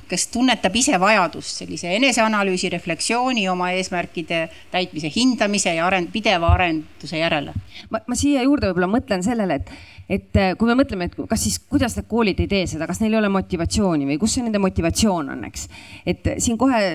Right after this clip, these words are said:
Speaker 2: seostub selle isemääramisteooriaga, eks ju, et kas koolil on see, kas kooli meeskonnal on see seotus, autonoomsuse, kompetentsuse tunne, kas see kompetentsus,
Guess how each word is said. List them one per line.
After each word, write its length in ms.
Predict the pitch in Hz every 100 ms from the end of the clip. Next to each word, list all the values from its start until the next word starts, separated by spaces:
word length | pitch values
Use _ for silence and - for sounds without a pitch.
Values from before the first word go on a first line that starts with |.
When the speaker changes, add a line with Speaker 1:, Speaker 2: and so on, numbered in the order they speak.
| 101
Speaker 2:
seostub 400 | - 240 220 175
selle 160 | 196
isemääramisteooriaga, 1040 | 247 240 180 165 170 - 208 180 147 110 104
eks 140 | -
ju, 60 | 147
et 40 |
kas 120 | 180 -
koolil 280 | 233 240 214
on 140 | 208
see, 240 | 180 170 -
kas 160 | - -
kooli 300 | 226 240 202 -
meeskonnal 800 | 131 - 226 240 - - 151 190
on 80 | 214
see 80 | 175
seotus, 520 | - 240 226 - 185
autonoomsuse, 640 | 185 175 180 208 214 185 175
kompetentsuse 800 | 196 190 - 233 233 - 151 151
tunne, 220 | 180 147
kas 160 | 185 202
see 60 | -
kompetentsus, 880 | 226 214 - 262 247 220 151 139